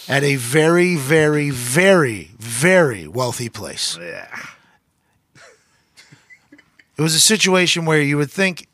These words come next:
Speaker 1: an adult human couldn't have got through life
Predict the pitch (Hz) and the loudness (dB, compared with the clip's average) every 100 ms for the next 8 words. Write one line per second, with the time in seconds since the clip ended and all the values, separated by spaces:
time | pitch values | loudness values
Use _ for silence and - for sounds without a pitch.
0 | _ 147 147 131 143 165 165 - 170 151 | _ -6 -6 -4 0 2 0 -6 -6 -6
1 | 123 95 _ _ _ _ _ _ _ _ | -6 -10 _ _ _ _ _ _ _ _
2 | _ _ _ _ _ _ _ _ _ _ | _ _ _ _ _ _ _ _ _ _
3 | _ _ _ _ - 190 185 185 - 151 | _ _ _ _ -2 2 2 0 -4 -4
4 | 139 151 151 147 151 139 139 135 113 - | -2 2 2 2 -6 -4 -2 -2 -4 -10